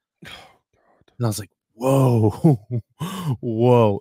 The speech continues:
Speaker 2: And I'm telling, I'm sorry, but think of the old Fantastic Four movie. I'm sure it's bad, but looking at that cast,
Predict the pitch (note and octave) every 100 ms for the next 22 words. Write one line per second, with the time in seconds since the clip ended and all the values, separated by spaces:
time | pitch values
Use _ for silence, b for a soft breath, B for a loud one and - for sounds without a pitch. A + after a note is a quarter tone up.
0 | - C#3 D3+ F3 C3 B2 C3 C3 C#3+ A#2
1 | A2 A#2 G3 A3 F3 C3+ C3+ C3+ C3 -
2 | B2+ B2+ A2+ A2+ - A#2 A#2 A#2 - A#2
3 | - A2 G#2 - G#2 G2 A#2+ B2 D#3+ A#3+
4 | G3+ C#3+ C3 - - A#2+ A2 F3 A#3+ -
5 | -